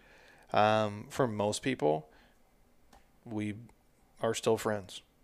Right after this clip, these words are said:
to this day, um, on all levels. Uh, there's nobody that I,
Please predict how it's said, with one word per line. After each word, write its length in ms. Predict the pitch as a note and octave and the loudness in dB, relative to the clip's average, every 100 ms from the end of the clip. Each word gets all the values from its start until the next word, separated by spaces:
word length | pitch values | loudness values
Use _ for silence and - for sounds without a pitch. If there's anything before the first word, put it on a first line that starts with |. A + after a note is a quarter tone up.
| _ _ _ _ | _ _ _ _
to 100 | - | -2
this 200 | A2 A2+ | 0 0
day, 240 | G#2+ G2+ - _ _ _ _ _ _ B2+ | 2 0 -2 _ _ _ _ _ _ -16
um, 260 | G2 - - | -14 -16 -2
on 200 | C3+ A#2 | 2 4
all 160 | G#2 A2 | 4 6
levels. 480 | A2 F#2+ A2 - - | 4 2 -6 -10 -4
Uh, 120 | B2 | -2
there's 240 | A2 A2 B2+ | 0 0 4
nobody 440 | C3 B2+ B2 A#2+ | 4 6 6 6
that 220 | G#2+ G#2+ | 4 6
I, 420 | G#2 G#2 A2 G#2+ | 8 6 4 0